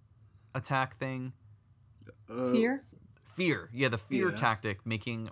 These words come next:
Speaker 1: Rattata one of the strongest Pokemon. So I was like, you know, there's
Speaker 2: Wait.
Speaker 1: always strange things about that.
Speaker 2: Rat-, Ratatouille, you mean?
Speaker 1: Ratatouille,
Speaker 3: Rattitty.
Speaker 1: of course, Rattitty.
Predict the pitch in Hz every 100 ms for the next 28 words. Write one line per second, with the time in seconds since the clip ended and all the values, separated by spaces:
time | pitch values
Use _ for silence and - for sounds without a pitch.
0 | 110 123 120 110 110 101 113 113 107 -
1 | 107 104 - 104 107 101 101 - 120 135
2 | 170 254 156 156 262 - 233 - - 151
3 | 139 139 - 113 143 131 113 101 131 123
4 | 139 139 139 127 120 - 147 110 92 92
5 | 90 98 104 - 123 120 - 107 - 95
6 | 262 262 226 151 98 - 107 120 101